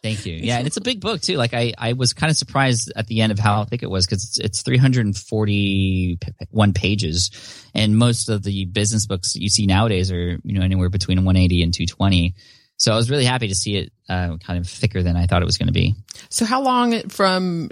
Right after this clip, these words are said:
Speaker 2: you know, idea to, to launch? What was, how long did it take you to do this?
Speaker 1: Honestly, exactly, almost exactly a year. Um, 'cause if you remember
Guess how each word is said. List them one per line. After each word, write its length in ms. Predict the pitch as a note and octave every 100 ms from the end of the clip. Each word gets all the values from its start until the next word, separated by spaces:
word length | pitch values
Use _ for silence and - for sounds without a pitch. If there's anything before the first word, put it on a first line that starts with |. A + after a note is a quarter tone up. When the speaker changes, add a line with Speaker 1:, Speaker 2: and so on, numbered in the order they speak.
| -
Speaker 2:
you 180 | F3+ E3+
know, 180 | D3 C3
idea 460 | D#3 D#3 D#3 D#3 D#3
to, 340 | D#3 B2+ A2+ - - C#3+ -
to 300 | E3 C3+ A2+ - -
launch? 460 | C#3+ C#3+ G#2+ - -
What 120 | D3+
was, 220 | D#3 D3 - D3+ C#3+ -
how 120 | E3
long 140 | E3
did 60 | D3
it 40 |
take 180 | A#2+ C#3+
you 40 | -
to 80 |
do 100 | A2
this? 320 | B2 - - - - -
Speaker 1:
Honestly, 440 | G#2 A2 A#2 D3 A#2+
exactly, 560 | G2+ G2+ F#2 - F#2
almost 300 | - G#2+ G2+
exactly 400 | F#2+ F#2 E2 -
a 20 | -
year. 300 | - - A#2 - _ - - _
Um, 540 | - F#2+ F#2 F2 E2 D2+ _ _ _
'cause 140 | - G#2
if 160 | -
you 100 | G#2+
remember 680 | G#2 G#2 G#2 G2+ F#2+ F#2+ F#2